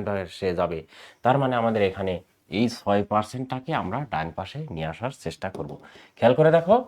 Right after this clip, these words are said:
এখন আমাদের এখানে প্রথমে কাজ হবে যে মুনাফা আর আসল একসাথে করা। সুতরাং আমরা, আমাদের এখানে আছে হচ্ছে, খেয়াল করতে হবে, এখানে আছে ছয় পার্সেন্ট। তার মানে ছয় পার্সেন্ট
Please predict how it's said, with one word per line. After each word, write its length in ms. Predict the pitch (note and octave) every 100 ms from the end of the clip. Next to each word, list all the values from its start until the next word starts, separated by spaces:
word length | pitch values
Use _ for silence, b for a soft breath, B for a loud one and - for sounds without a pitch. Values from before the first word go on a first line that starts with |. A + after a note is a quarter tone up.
| - _ A#2+
এখন 140 | D#3 D#3+
আমাদের 200 | D#3+ D3
এখানে 220 | B2 B2+ A#2+ -
প্রথমে 280 | G2+ G2+ G2+ G2+
কাজ 160 | F2 F2+ A2
হবে 180 | F#2+ G2 - _ _ _
যে 80 | F2
মুনাফা 520 | E2+ A2 D3+ D3+ C#3+ F3 - G2+
আর 80 | F#2+ F#2
আসল 220 | - E3 - G2
একসাথে 280 | - F2
করা। 200 | D#2 C#2+ C2 _ _ _
সুতরাং 240 | C#3+ D#3+ E3+ -
আমরা, 200 | A2 A2 A2 G2+
আমাদের 220 | G2+ G#2+ A2
এখানে 200 | G#2+ G#2+ G2+
আছে 140 | F#2 A#2
হচ্ছে, 200 | A#2+ A#2 D3
খেয়াল 160 | - F2
করতে 160 | G2 F#2
হবে, 100 | A2+ B2+
এখানে 180 | G#2 G#2 F2
আছে 140 | - A2
ছয় 160 | G3 E3
পার্সেন্ট। 340 | E2 - D2 C#2 _ _ _ _
তার 100 | F#2+ G#2
মানে 160 | A2 A#2+ -
ছয় 500 | - F#2+ G2 G#2 G#2+ A#2+ A#2
পার্সেন্ট 680 | F2 F2+ F#2 - A2+ C3+ C#3+